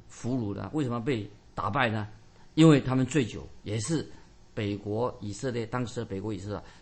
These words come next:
变成俘虏的原因是什么？也是因为酒的缘故。那么这个时候，先知哈巴谷也说明了，因为酗酒、醉酒，神就要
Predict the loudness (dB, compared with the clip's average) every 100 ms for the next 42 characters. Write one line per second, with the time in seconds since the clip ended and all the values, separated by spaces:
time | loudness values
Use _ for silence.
0 | 2 4 6 4 2 0 2 0 -2 -4
1 | -2 -2 0 0 0 -4 -6 -6 -6 -6
2 | -10 -12 -20 -20 -20 -20 -6 0 2 2
3 | 2 4 4 4 -2 -2 0 0 -2 -2
4 | -2 -6 -10 -12 -2 6 10 10 8 6
5 | 6 6 4 2 0 -6 -16 -2 2 4
6 | 6 6 4 0 0 -2 -4 0 4 4
7 | 2 -4 -8 -18 -18 -10 -2 0 0 0
8 | 0 0